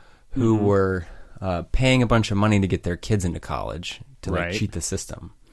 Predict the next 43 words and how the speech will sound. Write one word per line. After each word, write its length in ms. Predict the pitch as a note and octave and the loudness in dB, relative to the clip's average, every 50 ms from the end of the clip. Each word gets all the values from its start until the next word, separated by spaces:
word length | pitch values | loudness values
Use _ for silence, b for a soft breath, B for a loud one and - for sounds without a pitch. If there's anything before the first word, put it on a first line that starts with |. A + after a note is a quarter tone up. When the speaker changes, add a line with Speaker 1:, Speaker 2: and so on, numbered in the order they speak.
| - - - | -18 -12 -8
Speaker 2:
Absolutely. 480 | G2+ G2 F#2+ - - G2 F#2 F#2+ F#2 | -8 -8 -8 -8 -8 -6 -6 -4 -2
Speaker 1:
And 100 | F#2 F2+ | 0 2
the 80 | F#2 G2 | 4 4
F 160 | G2+ G2+ - | 2 2 0
B 140 | - G2 F#2+ | 0 0 2
I 180 | F#2 F#2 F2+ F2+ | 2 2 2 0
has, 400 | F2 F2+ E2+ E2 D2 - - - - - - | 0 -2 -4 -4 -6 -8 -12 -14 -16 -14 -10
has 140 | E2+ D#2+ - | -10 -10 -8
cracked 320 | - - F#2+ F2+ E2+ - | -4 -2 -2 -2 -2 -2
down 200 | - E2 D#2+ D2+ | -6 -8 -6 -8
on 100 | - - - - | -8 -10 -10 -10
this. 300 | - - - - - - - - - - - - - - - - _ - | -12 -12 -14 -14 -18 -20 -20 -20 -20 -20 -20 -20 -20 -20 -20 -18 _ -8
Speaker 2:
Mm-hmm. 320 | A#2+ A2 G#2 G#2+ G2+ G#2 A#2 - _ - - _ _ _ _ _ _ _ _ _ _ _ _ _ _ - _ _ _ _ _ _ _ _ _ - | -6 -4 -4 -2 -4 -4 -6 -8 _ -20 -20 _ _ _ _ _ _ _ _ _ _ _ _ _ _ -20 _ _ _ _ _ _ _ _ _ -2
Speaker 1:
And 100 | F#2+ G2 | -2 0
apparently 380 | - - G#2+ A2+ G#2+ G2 G2+ | 2 2 2 2 2 2 0
one 220 | F2 F2 G2 G2+ G#2+ | 2 2 4 4 4
of 120 | G#2 G2 | 4 4
them 220 | G2+ F#2+ F2+ F2+ F2+ | 2 2 2 0 0
was 180 | F2+ E2+ - - | -2 -4 -4 -2
Lori 280 | F#2 F#2+ F#2+ F#2 F#2 | 0 0 2 2 0
Loughlin. 640 | F2+ F2 E2 E2+ F2+ - - A2 A2+ A2+ A#2 A#2 A#2 A2+ - _ - _ _ _ _ _ _ - | 0 -2 -2 -2 -4 -2 -2 0 0 0 0 -2 -6 -8 -14 _ -20 _ _ _ _ _ _ -8
Speaker 2:
Right. 320 | G#2 G2 F#2 F2 F2 - - - _ _ _ _ _ _ _ _ _ _ _ _ _ _ - - - - | -6 -6 -6 -6 -8 -10 -14 -18 _ _ _ _ _ _ _ _ _ _ _ _ _ _ -20 -20 -8 -2
Speaker 1:
And 520 | G#2 G#2 G2+ G2 F#2+ F#2+ F#2 F2+ F2+ F#2 - - _ _ _ _ _ - | 2 4 4 6 4 4 4 2 0 -2 -4 -10 _ _ _ _ _ -10
they 220 | A2+ G2 A2 G2+ | -2 2 2 2
caught 320 | F#2+ - - A#2+ B2 A2+ F#2+ | 2 2 2 2 2 2 2
her, 500 | F#2+ A2+ A#2 A2 G#2+ G#2 G2+ F#2 - - _ _ - | 2 2 4 4 4 4 2 2 0 -6 _ _ -4
uh, 400 | G2 F#2+ F#2 F2 E2 E2 - - - - _ _ _ | -2 0 0 2 0 0 -2 -4 -6 -10 _ _ _
she, 320 | - - - - A2 G#2 G2+ - _ _ _ _ _ _ _ - | -10 -6 -4 -2 -2 -2 -4 -6 _ _ _ _ _ _ _ -8
she 160 | - - - | -6 -4 -4
got 180 | A2 - A2+ A2+ | -2 0 0 0
her, 60 | A2+ | 0
it 260 | F2+ A2 A#2+ G#2 - - | 0 -2 -2 -2 -2 -2
cost 280 | - B2 A2+ - - | 2 2 2 2 2
her, 60 | - G#2+ | 4 4
like, 120 | F#2+ - | 2 4
five 260 | - - G#2+ A2+ A2+ - | 4 6 6 6 6 6
hundred 420 | A#2 A2+ G#2+ F#2 E2+ - - - | 4 4 4 4 2 -4 -8 -2
thousand 320 | - G#2 G#2 G#2 F#2+ G2+ | 2 2 4 4 4 2
dollars 320 | F#2+ G2 F#2 F#2 F#2 F2+ - | 2 2 2 2 2 0 -2
to 80 | - F#2+ | -2 -2
get 140 | F#2 F2+ - | -2 -2 -2
her 120 | F2+ F2+ | -4 -6
first 480 | - - G2+ G2 F#2+ F2+ - - - | -4 0 0 2 2 0 -4 -8 -12